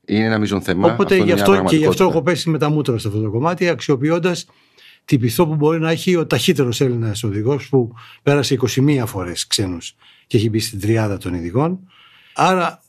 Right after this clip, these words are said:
Speaker 2: θεωρείται άφοβος και δηλώνει αυτός ο άφοβος ότι στον δρόμο τρέμει.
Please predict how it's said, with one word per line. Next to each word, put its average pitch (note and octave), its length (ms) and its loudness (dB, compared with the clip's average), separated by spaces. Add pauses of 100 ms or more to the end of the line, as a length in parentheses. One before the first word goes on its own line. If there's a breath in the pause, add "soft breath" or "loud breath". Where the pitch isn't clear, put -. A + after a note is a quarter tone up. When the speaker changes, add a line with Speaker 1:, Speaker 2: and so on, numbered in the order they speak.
(140)
Speaker 2:
θεωρείται D3+ 460 2
άφοβος D#3+ 680 0 (540)
και C#3 160 4
δηλώνει C#3 520 0
αυτός G#2 240 -4
ο G#2+ 80 0
άφοβος D3 300 -2
ότι E3+ 120 -6
στον D#3 140 0
δρόμο F3+ 220 2
τρέμει. C#3 420 -2